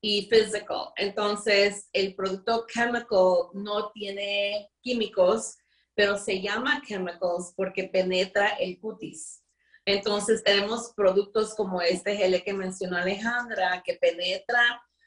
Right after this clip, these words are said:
ah, varias capas del cutis, pero también tenemos productos tópicos que se quedan, ah, arriba, o sea, de, del, del cutis. Entonces,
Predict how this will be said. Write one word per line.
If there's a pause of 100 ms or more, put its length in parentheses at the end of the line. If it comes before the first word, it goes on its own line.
(140)
ah,
varias
capas
del
cutis,
pero
también
tenemos (300)
productos
tópicos (280)
que
se
quedan, (120)
ah,
arriba,
o
sea,
de,
del,
del
cutis. (340)
Entonces,